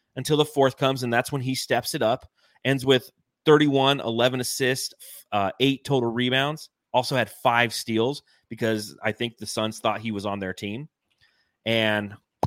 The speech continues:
they just kept throwing him the ball. Uh, Jared Vanderbilt was back and looks, again, like Jared Van-, I mean, he was, he was frustrating for Kevin Durant.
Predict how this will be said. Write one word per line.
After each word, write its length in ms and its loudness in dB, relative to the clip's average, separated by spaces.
they 140 -4
just 120 -8
kept 220 -6
throwing 180 -4
him 160 -12
the 80 -10
ball. 340 -10
Uh, 180 2
Jared 540 0
Vanderbilt 680 0
was 180 -2
back 380 0
and 600 -2
looks, 600 -4
again, 580 -4
like 320 -2
Jared 400 -2
Van-, 200 -8
I 100 -4
mean, 80 -4
he 100 2
was, 280 -4
he 140 -8
was 140 -6
frustrating 580 -4
for 140 -16
Kevin 240 -4
Durant. 260 -8